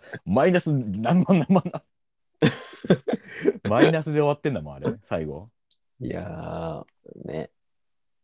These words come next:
Speaker 2: まあ、
Speaker 1: いや、す-、うん。
Speaker 2: どうなっていくのかっていうのはね、わからないですけどね。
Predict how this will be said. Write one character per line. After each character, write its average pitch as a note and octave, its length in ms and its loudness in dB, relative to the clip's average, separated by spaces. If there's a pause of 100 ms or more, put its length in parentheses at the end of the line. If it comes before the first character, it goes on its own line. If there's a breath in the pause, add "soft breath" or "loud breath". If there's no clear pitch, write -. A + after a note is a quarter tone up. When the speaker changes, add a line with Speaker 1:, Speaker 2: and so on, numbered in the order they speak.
(300)
Speaker 2:
ま G2 120 -4
あ、 - 20 -2
Speaker 1:
い - 60 -6
や、 F2 80 -14
す-、 - 280 -20 (100)
う G#2 100 2
ん。 F2+ 240 2 (1400)
Speaker 2:
ど A#2 340 4
う D3 40 2
な B2 120 2
っ - 60 -2 (200)
て A2 80 2
い G#2 100 2
く - 420 0 (320)
の G2 260 -2
か A#2 140 2
っ - 100 -2 (200)
て G#2+ 80 0
い G2 60 2
う F2+ 40 -4
の - 60 -10
は - 80 -18
ね、 F#2+ 220 -12 (100)
わ F#2 100 -12
か A2 100 -4
ら G#2+ 60 -4
な G2 80 -6
い D#2+ 40 -10
で - 120 -16
す - 80 -20
け - 100 -20
ど - 140 -20
ね。 - 100 -20